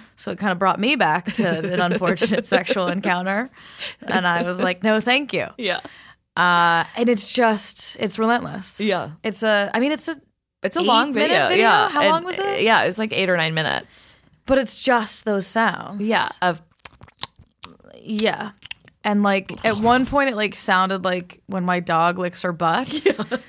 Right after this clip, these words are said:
Speaker 1: And I was like,
Speaker 2: It's
Speaker 1: "Stop."
Speaker 2: deep. It
Speaker 1: Like,
Speaker 2: was deep.
Speaker 1: "You need to chill."
Speaker 2: <laughs> Yeah.
Speaker 1: Like, just, like, lapping,
Speaker 2: <laughs> Yeah.
Speaker 1: like, lapping, and then just lots of
Speaker 2: Yeah.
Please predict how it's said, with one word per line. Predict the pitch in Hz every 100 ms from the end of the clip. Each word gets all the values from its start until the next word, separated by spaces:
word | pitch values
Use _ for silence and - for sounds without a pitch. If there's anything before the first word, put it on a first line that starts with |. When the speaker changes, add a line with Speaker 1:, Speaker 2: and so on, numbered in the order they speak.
| - 285 - 330
Speaker 1:
And | 214
I | 196
was | 190 190
like, | 180
Speaker 2:
It's | 185
Speaker 1:
"Stop." | - 185 170 185 330
Speaker 2:
deep. | 311 -
It | -
Speaker 1:
Like, | 233
Speaker 2:
was | 254 233
deep. | 196 190 175
Speaker 1:
"You | 202
need | 196
to | 175
chill." | - 208 208 214 214 208
Speaker 2:
<laughs> |
Yeah. |
Speaker 1:
Like, | 202 196 - - - - - -
just, | 220 202 214
like, | 190 190 -
lapping, | 185 175 185 254 247 269 294
Speaker 2:
<laughs> | 311
Yeah. |
Speaker 1:
like, | 233 196 190 -
lapping, | - 214 240 262 285 269
and | 220
then | 196 196
just | 196 185
lots | 185 175 175 -
of | 180 175 196 - _ -
Speaker 2:
Yeah. | 214 190 143